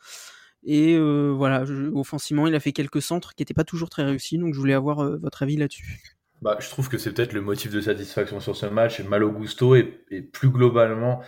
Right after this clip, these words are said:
Speaker 2: cette jeunesse lyonnaise qui a été mise à l'honneur. Alors, il manquerait peut-être, euh, Cacré en, en tête de gondole, mais ce qui est certain, c'est que tu ressors de cette saison avec effectivement pas forcément que du gâchis, puisque t'as des joueurs qui ont éclos, qui ont émergé,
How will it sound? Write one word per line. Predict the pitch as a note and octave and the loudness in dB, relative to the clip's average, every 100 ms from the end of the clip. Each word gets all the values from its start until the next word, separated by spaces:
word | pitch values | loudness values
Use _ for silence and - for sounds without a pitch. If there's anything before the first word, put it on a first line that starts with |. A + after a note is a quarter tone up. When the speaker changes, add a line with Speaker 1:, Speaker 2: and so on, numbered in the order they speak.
| - - - | -18 -20 -8
Speaker 2:
cette | - G#2 | -2 0
jeunesse | G2+ G#2+ A2+ - - | 0 -2 -2 -4 -6
lyonnaise | G#2 G#2+ A2+ G#2 | -6 -2 -2 -4
qui | - | -2
a | G2+ | -2
été | G2 G2+ | 0 -4
mise | G#2 G#2 | -2 0
à | |
l'honneur. | G2+ G2+ G#2+ B2 B2 | 0 0 0 -2 -2
Alors, | F2 F2+ | -4 -4
il | F#2 | -6
manquerait | G2 - | -6 -8
peut-être, | - F#2+ G#2 G2 | -8 -4 -2 -2
euh, | F#2+ F2+ | -4 -4
Cacré | G2 F#2+ - G2+ | -4 -6 -2 -2
en, | G2 F2 | 0 -4
en | - F#2+ | -8 -6
tête | G2 F#2 | -8 -4
de | G2 | -6
gondole, | G#2 G#2+ B2 B2 - - - | -2 0 0 0 -8 -18 -16
mais | - G2+ G2 F#2+ | -4 0 2 0
ce | G2 | -2
qui | - G2+ | -6 -6
est | |
certain, | G2+ - B2+ B2+ | -4 -2 0 0
c'est | - | -2
que | - | -6
tu | G2+ | -2
ressors | A2 A#2 C3+ | 0 2 2
de | A#2+ | 2
cette | A2 - | 0 -2
saison | G#2+ G2+ C#3 C#3+ - - _ - | -4 0 -2 -2 -14 -20 _ -4
avec | G2 G2 A#2 C3 C3 | -2 2 2 2 -2
effectivement | - G#2 - G#2+ A#2 | -6 -8 -6 -4 -4
pas | B2+ C3 | -2 -2
forcément | B2 - A#2 A#2 | -2 -6 -4 -4
que | B2+ G#2 | -4 -8
du | G#2 | -2
gâchis, | G#2+ G2+ B2+ | -2 0 -6
puisque | A#2+ - G2+ | -8 -10 -4
t'as | G2+ | -4
des | F#2+ | -2
joueurs | G2 G#2+ A2+ | -2 0 0
qui | - | -2
ont | G2 G2 | -6 -4
éclos, | F#2+ - A2 | -4 -4 -4
qui | G2+ | -4
ont | |
émergé, | F#2+ F#2+ F#2+ F#2+ A#2+ | -4 -4 -4 2 2